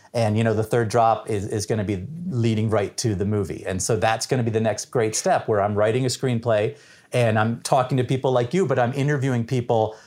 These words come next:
um, who are in the space, who have done incredible things in the space. And I'm putting together three storylines. Um, the storylines are gonna be, you know, someone who stumbles into this, his whole family thinks he's crazy.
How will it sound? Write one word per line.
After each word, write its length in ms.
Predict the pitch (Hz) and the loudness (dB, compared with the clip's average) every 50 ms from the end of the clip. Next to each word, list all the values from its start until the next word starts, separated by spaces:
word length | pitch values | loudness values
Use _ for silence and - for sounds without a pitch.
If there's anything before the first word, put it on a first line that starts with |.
| - - _ | -20 -10 _
um, 240 | - 113 110 110 117 | 0 2 2 2 0
who 220 | 117 127 156 147 | 0 0 2 2
are 80 | 131 131 | 2 2
in 240 | - 165 156 175 165 | 2 0 0 2 0
the 80 | 147 | 0
space, 600 | 127 - - - 127 113 104 104 117 - - - - _ _ _ | 0 -2 0 0 0 2 2 0 -2 -4 -6 -10 -12 _ _ _
who 140 | _ - 131 | _ 0 2
have 160 | 127 110 104 | 2 2 2
done 200 | 98 143 127 131 | 2 2 2 4
incredible 440 | 131 120 123 - 135 123 117 110 117 | 2 0 0 0 0 0 0 0 -2
things 320 | 110 - 131 131 123 - 120 | -2 -2 -2 -2 -2 -2 -2
in 80 | 104 | -2
the 80 | 98 95 | -2 -4
space. 500 | - - - 92 90 92 98 - - - - | -4 -2 -2 0 0 0 -2 -4 -8 -6 -4
And 120 | 110 104 | -2 -2
I'm 260 | 101 98 101 92 - - _ _ _ | 0 -2 -2 -4 -6 -12 _ _ _
putting 200 | - 151 139 131 | 0 2 2 2
together 280 | 127 120 123 110 107 107 | 2 2 2 2 0 0
three 240 | - - 139 151 147 | 0 0 0 0 0
storylines. 920 | - - - 123 110 101 92 87 85 87 80 - 98 107 117 - - - | 0 0 0 2 2 2 2 0 0 0 -2 -2 -4 -8 -10 -12 -8 -4
Um, 340 | 107 98 92 90 87 90 - - - - - _ | -2 -2 0 -2 -2 -4 -6 -10 -16 -20 -14 _
the 80 | - - | -4 -4
storylines 640 | - - 151 139 147 151 139 131 120 117 113 117 | 0 2 2 4 4 4 4 4 4 2 2 0
are 60 | 120 110 | 0 0
gonna 200 | 110 107 107 101 | 0 0 0 0
be, 300 | 98 104 98 95 95 - - - _ - | 0 0 0 -2 -2 -6 -14 -20 _ -2
you 80 | 120 | 0
know, 80 | 113 107 | 0 2
someone 400 | 104 - 151 131 139 143 139 131 | 2 2 2 2 2 2 2 2
who 120 | 127 117 | 0 0
stumbles 420 | 110 - - 135 127 131 127 113 113 | 0 0 0 0 2 2 2 2 0
into 220 | 117 113 123 117 | 0 0 0 0
this, 260 | 110 113 110 107 - | 0 0 0 0 -2
his 100 | - 95 | -4 -4
whole 140 | 104 110 104 | -4 -4 -4
family 340 | 104 - 113 107 107 107 104 | -2 -2 -2 -2 0 -2 -2
thinks 240 | 101 110 104 95 - | -2 -4 -6 -4 -4
he's 140 | 107 104 | -6 -6
crazy. 520 | - - 107 98 98 95 98 95 95 95 | -2 -2 0 0 0 0 0 -2 -2 -2